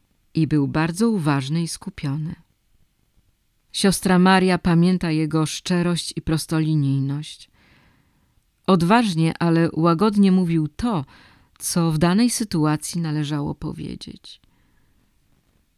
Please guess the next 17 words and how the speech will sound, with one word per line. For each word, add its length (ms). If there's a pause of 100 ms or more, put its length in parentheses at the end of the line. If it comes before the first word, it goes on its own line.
(560)
Mój 320
syn 500
cieszył 360
się 180
opinią 500
niebywale 520
inteligentnego 1080
chłopca, 720 (680)
który 260
wybijał 540
się 240
w 100
pewnych 580
przedmiotach, 880
ale 200
przede 320
wszystkim 580